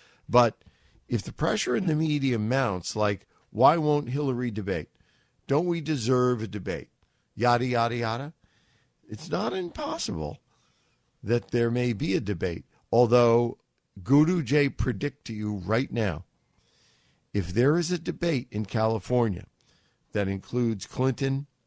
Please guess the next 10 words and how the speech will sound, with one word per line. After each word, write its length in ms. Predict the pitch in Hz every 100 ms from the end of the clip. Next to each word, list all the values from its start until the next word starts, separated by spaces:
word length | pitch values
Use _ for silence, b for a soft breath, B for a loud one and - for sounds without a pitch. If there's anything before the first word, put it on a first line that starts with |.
| _ _ _ _ _ _ _ _ _ -
and 220 | 113 107
Bernie, 440 | 80 117 95 82 - _ _ _ _ _ _ _ _ -
the 80 | -
Clinton 460 | - 165 170 165
side 440 | - 110 107 101 92
is 200 | 87 -
going 320 | 107 104 101
to 160 | -
demand 920 | 87 98 92 98 107 92 78 78 78 - _ _ _ _ _ _ -
that 320 | 87 104